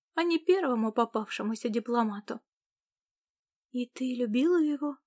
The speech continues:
"Это сложно. Я и сейчас не разобралась в том, что такое настоящая любовь. Но одно я знаю наверняка. У каждого она своя. У тебя она не будет такой, как у меня.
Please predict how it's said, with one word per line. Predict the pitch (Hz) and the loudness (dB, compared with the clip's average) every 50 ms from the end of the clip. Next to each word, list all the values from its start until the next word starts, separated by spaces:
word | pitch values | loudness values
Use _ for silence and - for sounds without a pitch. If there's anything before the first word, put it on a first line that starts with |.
| _ _ _ _ _ _ _ _ _ _ _ - | _ _ _ _ _ _ _ _ _ _ _ -10
"Это | 240 - - 202 | -8 -8 -6 -6
сложно. | - - 190 214 220 226 - - 247 247 - _ _ _ _ _ _ _ _ - | -6 -4 -4 -4 -6 -6 -8 -12 -12 -14 -16 _ _ _ _ _ _ _ _ 4
Я | 302 320 339 | 6 8 8
и | 349 | 6
сейчас | - - 370 - - 381 381 370 - | 4 2 0 0 0 -2 -2 -2 -2
не | 311 247 226 | -2 0 2
разобралась | 226 220 233 220 214 226 220 220 220 220 214 - | 2 2 0 -2 -2 -2 -2 -2 -2 -2 -2 -6
в | - - | -4 -2
том, | - 277 285 302 294 _ _ _ _ _ _ _ _ | 0 0 2 0 -2 _ _ _ _ _ _ _ _
что | - - - - - 254 220 | -10 -10 -6 -2 0 0 0
такое | - 202 208 - - 262 262 233 220 | 0 -2 -4 -2 0 0 0 0 0
настоящая | 214 202 - - 233 226 220 208 214 - - 240 220 | -4 -4 -4 -2 -2 0 0 -2 -4 -2 0 0 2
любовь. | 220 240 233 220 233 226 226 220 - _ _ _ _ _ _ _ _ _ _ _ _ _ _ _ | 2 2 2 2 0 -2 -2 -4 -8 _ _ _ _ _ _ _ _ _ _ _ _ _ _ _
Но | 254 240 220 | -2 0 0
одно | 220 214 220 226 | 0 0 -2 -2
я | 220 226 247 | -2 -2 -2
знаю | 262 269 277 277 269 262 269 | -2 0 0 2 4 4 4
наверняка. | 285 277 269 302 294 311 320 320 320 - - 202 190 208 - _ _ _ _ _ _ _ - | 2 2 0 -2 -2 -2 -2 -4 -4 -6 -6 -6 -6 -8 -10 _ _ _ _ _ _ _ -8
У | 254 | -8
каждого | - _ - 247 302 320 - - - 208 214 220 - 220 _ _ _ - | -4 _ 2 2 2 0 0 -2 -2 -2 -2 -2 -6 -8 _ _ _ -4
она | 254 233 233 240 240 | -2 -2 0 -2 -2
своя. | 254 - - 240 226 214 208 208 208 214 - _ _ _ _ _ _ _ _ _ | -4 -4 -4 -4 -4 -4 -4 -8 -12 -14 -18 _ _ _ _ _ _ _ _ _
У | - - | -2 0
тебя | - 311 247 294 302 311 | 2 2 4 4 4 4
она | 320 339 | 4 2
не | 339 349 359 | 0 0 -2
будет | 339 - 254 233 226 269 - | -2 -2 -2 -2 -4 -6 -6
такой, | - 339 330 - 233 220 | -6 -6 -4 -2 -4 -4
как | 214 - 214 - - | -2 -4 -4 -2 -2
у | 240 | -2
меня. | 240 262 262 247 208 180 | 0 0 -2 -2 -4 -4